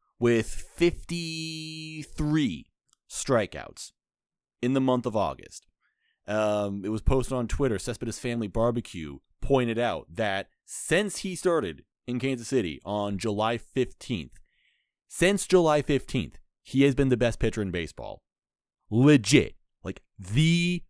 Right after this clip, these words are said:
best pitcher in baseball.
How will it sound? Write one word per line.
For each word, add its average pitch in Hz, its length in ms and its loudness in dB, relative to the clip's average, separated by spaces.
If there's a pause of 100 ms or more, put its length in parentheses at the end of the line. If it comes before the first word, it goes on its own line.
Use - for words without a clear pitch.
(680)
best 151 360 6
pitcher - 500 -2 (560)
in 135 180 2
baseball. 117 540 0